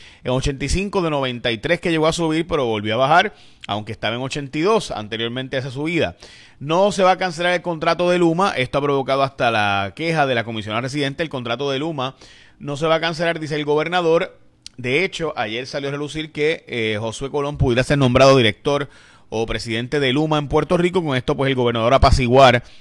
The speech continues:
el asunto de que hay quejas sobre este contrato,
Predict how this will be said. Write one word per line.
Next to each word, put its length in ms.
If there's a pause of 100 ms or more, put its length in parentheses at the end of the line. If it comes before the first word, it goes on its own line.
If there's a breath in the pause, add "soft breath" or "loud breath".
(160 loud breath)
el 140
asunto 440
de 100
que 140
hay 180
quejas 380
sobre 240
este 180
contrato, 680